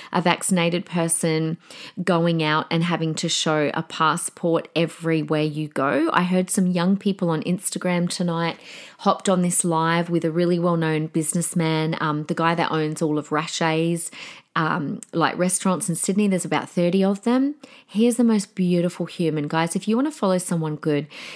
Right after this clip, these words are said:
he owns Rache's, and I, his name's Rami, R A M I. I forget his last name. And he hopped on and he said to everyone, "Hey, jump on, jump on my live and tell me how you went."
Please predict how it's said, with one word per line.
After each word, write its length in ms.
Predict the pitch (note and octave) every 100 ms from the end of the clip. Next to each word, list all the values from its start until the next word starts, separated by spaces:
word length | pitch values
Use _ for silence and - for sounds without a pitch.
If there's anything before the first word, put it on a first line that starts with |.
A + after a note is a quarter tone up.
| -
he 180 | - F3+
owns 360 | G3 A3 A#3+ F#3
Rache's, 800 | E3+ F3 - D#3 D3+ D3+ D#3+
and 200 | - E3
I, 160 | D#3+ -
his 200 | F3 F#3+
name's 320 | G3 A3 C4 -
Rami, 640 | E3 E3 D#3 D#3+ D3 C#3 -
R 240 | E3+ E3 -
A 160 | E3
M 240 | - D3+ -
I. 160 | D3+ D#3+
I 40 |
forget 320 | - F#3+ F#3+
his 160 | G#3 F#3+
last 340 | D3+ D3+ -
name. 280 | D#3+ C3+ - - - - - -
And 100 | F#3+
he 40 |
hopped 400 | G3 D4+ - -
on 180 | F#3 E3+
and 120 | E3
he 80 | E3
said 280 | - A3+ A3+
to 240 | A3 F#3+ F#3 - - -
everyone, 380 | F#3 F#3+ F3+
"Hey, 300 | F#3 G#3+ G3+
jump 360 | F#3+ - C4+ D4
on, 140 | C4+
jump 220 | - D4 E4
on 120 | D#4
my 100 | C4+
live 260 | G3 F3+
and 120 | F#3 E3+
tell 160 | F3
me 100 | E3
how 160 | E3 E3
you 180 | D#3 D3+
went." 320 | C#3+ C#3+